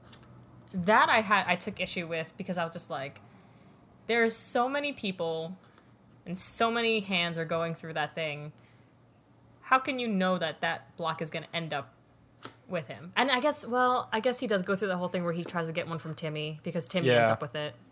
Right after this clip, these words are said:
Speaker 1: All right,
Speaker 2: Mm-hmm.
Speaker 1: never mind. I guess that's
Speaker 2: Yeah.
Speaker 1: believable.
Speaker 2: I think there's two points to that. One, they just, like, get it from whoever gets it because everyone's down for the cause. And then I
Speaker 1: Right.
Speaker 2: think the second one is at a certain point they just start feeding it to him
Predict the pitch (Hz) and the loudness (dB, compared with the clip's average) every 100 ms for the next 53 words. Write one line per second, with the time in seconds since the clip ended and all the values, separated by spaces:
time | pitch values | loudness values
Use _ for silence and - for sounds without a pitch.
0 | - - 208 185 185 185 160 143 143 160 | -10 2 8 8 8 2 0 -4 -6 -10
1 | - - - 220 226 214 131 131 123 127 | -18 -20 -2 4 4 6 8 10 8 6
2 | 151 156 - _ - 143 170 214 185 143 | 0 -8 -16 _ 4 6 8 6 6 4
3 | - - 151 143 170 165 160 185 160 151 | 4 2 2 4 4 4 2 4 4 8
4 | 131 139 139 135 - 127 123 127 113 117 | 10 10 10 6 6 8 8 6 6 6
5 | 120 - - 110 120 113 113 113 113 117 | 6 4 0 2 4 6 8 6 6 2
6 | - _ 117 113 - 113 107 113 117 104 | -6 _ 4 4 6 2 2 0 0 2
7 | - 117 117 117 120 113 110 107 - 110 | 2 4 4 4 4 4 2 0 6 6
8 | 104 107 - - 123 120 117 160 117 - | 6 2 -2 -2 2 6 6 6 0 -2
9 | - 175 170 135 127 123 123 127 - 202 | 6 6 6 6 8 8 4 4 6 6
10 | 196 - 151 135 127 131 - 120 - - | 6 4 4 4 4 4 6 4 2 -8
11 | 120 135 180 196 - 220 220 208 208 | -4 -2 -2 -2 -2 0 2 4 2